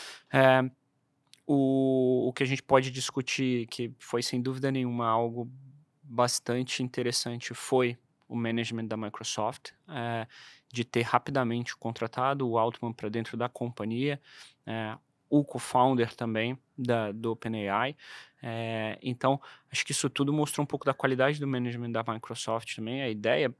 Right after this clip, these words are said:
obviamente, ela era muito boa. É, é alguém que tá na Open A I já há algum tempo e, e sabe desenvolver pelo menos essa parte específica, esses chatbots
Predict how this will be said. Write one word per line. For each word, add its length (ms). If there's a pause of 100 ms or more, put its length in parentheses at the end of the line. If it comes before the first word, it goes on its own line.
obviamente, 520
ela 120
era 160
muito 340
boa. 360
É, 160
é 160
alguém 340
que 100
tá 120
na 120
Open 480
A 140
I 60
já 160
há 20
algum 300
tempo 420
e, 300
e 40
sabe 400
desenvolver 600
pelo 180
menos 220
essa 240
parte 260
específica, 440
esses 140
chatbots 720